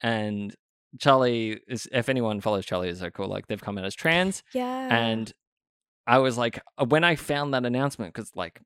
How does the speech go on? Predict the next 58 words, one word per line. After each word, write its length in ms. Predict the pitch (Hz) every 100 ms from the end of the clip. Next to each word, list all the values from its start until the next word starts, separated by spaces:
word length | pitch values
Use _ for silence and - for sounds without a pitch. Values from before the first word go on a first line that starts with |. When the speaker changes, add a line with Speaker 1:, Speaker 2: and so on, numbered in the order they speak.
| _
Speaker 1:
she'd 180 | - 131
been 160 | 110 101
dead 200 | 113 104
on 100 | 101
the 120 | 98
internet 320 | 98 98 90
for, 80 | -
like, 260 | 90 87 - _ _ _
probably 220 | - 131 107
about 220 | 104 -
four 240 | 123 110
years. 500 | 101 107 101 98 117 - _ -
No 160 | 123
one 100 | 113 104
had 120 | 101
heard 160 | 107
a 60 | 98
peep 240 | - 113 -
from 180 | - 101
her. 160 | 87 - _ _
And 160 | - 113
then 280 | 110 110 110 -
i-, 80 | 113 -
she 140 | - 117
was 140 | 107
just, 140 | 110 98
like, 120 | 98
posted 320 | - 113 113
this 140 | 104 101
random 280 | 98 101
Instagram, 440 | 104 107 - 107 101
and 100 | 98
I 60 |
was 140 | 98 92
like, 140 | 85
"Holy 320 | - 135 151 -
shit, 560 | - - - 143 -
w-, 280 | - 95 98 - _ -
like, 360 | 117 110 - -
yes." 460 | 123 127 170 - -
Speaker 2:
<laughs> 40 |
Speaker 1:
And 400 | 254 269 - 143 -
I 100 | 175
told 320 | 139 139 147
one 160 | 143 135
of 60 |
my 120 | 127 123
Speaker 2:
Mm. 300 | 127 285 -
Speaker 1:
friends, 300 | 123 120 107
and 80 | 113
I 40 |
was 120 | 110 110
like, 200 | 107 - - 107 _ _ _
uh, 160 | 120 113
messaging 540 | 110 113 123 117 117
them, 160 | 113 107
just 160 | 117 -
going, 180 | 104